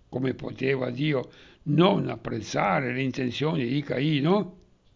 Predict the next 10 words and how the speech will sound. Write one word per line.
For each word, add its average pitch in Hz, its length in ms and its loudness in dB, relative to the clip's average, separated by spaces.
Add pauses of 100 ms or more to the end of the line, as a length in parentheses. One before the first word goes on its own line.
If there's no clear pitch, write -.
(1040)
Come 262 380 6
poteva 233 580 6
non 190 300 6
accettare 190 600 4
l'offerta 185 600 6
di 165 100 4
un 190 160 4
agricoltore 190 800 4
che 185 160 2
ovviamente 175 840 4